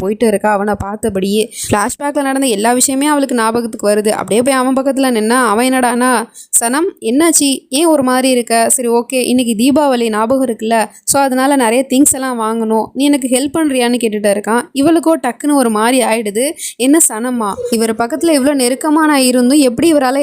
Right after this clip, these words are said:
என்ன அடையாளம் கண்டுபிடிக்க முடியாம போச்சு?" அப்படிங்கிற மாதிரி மனசொடைஞ்சு அங்க இருந்து போயிடுறா. பார்க்க ஒரே மாதிரி இருந்தா எப்படி அவனால கண்டுபிடிக்க முடியும்? அவனுமே வந்து இவளுக்கு என்னாச்சு அப்படிங்கிற மாதிரி பார்த்துட்டு இருக்கான்.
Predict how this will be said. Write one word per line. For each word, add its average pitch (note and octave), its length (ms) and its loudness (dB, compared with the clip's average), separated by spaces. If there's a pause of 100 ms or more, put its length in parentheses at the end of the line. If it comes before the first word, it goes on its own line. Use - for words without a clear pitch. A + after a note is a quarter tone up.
என்ன B3+ 160 0
அடையாளம் C4 340 0
கண்டுபிடிக்க A#3+ 420 -2
முடியாம A#3 280 0 (100)
போச்சு?" G#3+ 260 0 (120)
அப்படிங்கிற A3+ 360 2 (100)
மாதிரி G#3+ 180 2 (100)
மனசொடைஞ்சு B3 560 2
அங்க G#3+ 160 0
இருந்து A3 180 2 (120)
போயிடுறா. G#3 360 2 (460)
பார்க்க C#4+ 160 2
ஒரே B3 240 0
மாதிரி C4 260 -4
இருந்தா A#3 260 -2 (160)
எப்படி A#3 220 -4
அவனால A3 320 0
கண்டுபிடிக்க G#3 540 -2
முடியும்? G3+ 360 2 (180)
அவனுமே A#3+ 340 2 (100)
வந்து A#3+ 160 0
இவளுக்கு A3 320 -2
என்னாச்சு A3+ 360 0
அப்படிங்கிற G#3 320 0 (100)
மாதிரி F3+ 240 -2
பார்த்துட்டு G3 360 -4
இருக்கான். G3 240 -8